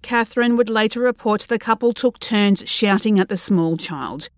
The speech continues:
going back and forth like a game of tennis.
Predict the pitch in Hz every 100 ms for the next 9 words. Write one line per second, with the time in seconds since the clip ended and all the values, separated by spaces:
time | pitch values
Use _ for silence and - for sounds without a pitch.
0 | _ _ - 233 233 208 214 202 247 226
1 | - 202 202 - 214 208 180 180 170 160
2 | 143 - 160 117 - - -